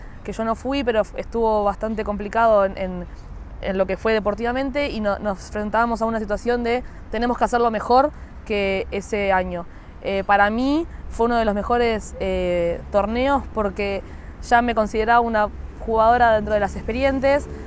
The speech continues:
donde en mi carrera deportiva había empezado a lograr o a manifestar cosas desde ya de la experiencia, no que lo hacía por ser nue-, no, no hacía cosas por, no hac-, por ser nueva, sino que ya hacía cosas conscientes de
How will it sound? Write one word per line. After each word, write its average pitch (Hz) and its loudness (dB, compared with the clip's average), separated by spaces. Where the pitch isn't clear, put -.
donde 208 2
en 202 0
mi 214 -2
carrera 226 4
deportiva 220 4
había 220 2
empezado 214 4
a 185 2
lograr 220 4
o 202 4
a 190 6
manifestar 196 0
cosas 233 2
desde 202 0
ya 233 4
de 226 6
la 202 0
experiencia, 240 0
no 220 -2
que 226 -4
lo 208 0
hacía 220 2
por 202 0
ser 214 0
nue-, 226 0
no, 220 0
no 220 -2
hacía 220 0
cosas 226 -2
por, 202 0
no 202 -2
hac-, - -4
por 196 -4
ser 226 -2
nueva, 262 6
sino 226 0
que 247 2
ya 247 0
hacía 240 2
cosas 240 -4
conscientes 247 0
de 208 2